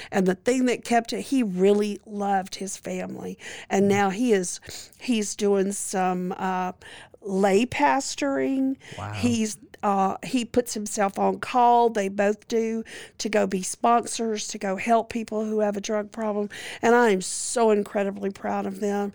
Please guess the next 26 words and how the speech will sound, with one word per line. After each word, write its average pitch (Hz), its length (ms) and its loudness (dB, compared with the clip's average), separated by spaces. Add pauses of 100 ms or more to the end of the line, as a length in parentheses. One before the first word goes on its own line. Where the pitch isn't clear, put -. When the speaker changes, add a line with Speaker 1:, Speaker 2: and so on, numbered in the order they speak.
(240)
Speaker 1:
And 214 160 2
their 262 140 6
children 208 680 0
are 214 100 -4
so 208 260 -4
incredibly 202 580 -4
proud 202 320 -4
of 196 80 -6
them 202 220 -4 (280)
that 196 160 -10
that 208 180 6
is 196 160 -2
one 196 120 -2
of 196 60 -2
my 196 120 -4
favorite 202 360 -6
stories. - 460 -10
Speaker 2:
Oh, 107 200 0
that's - 220 -4
amazing. 101 640 -4
And 95 120 -6
I 98 80 -2
just 98 180 -6
think 123 160 -6
about, 98 380 -6 (140)
again, 98 500 -6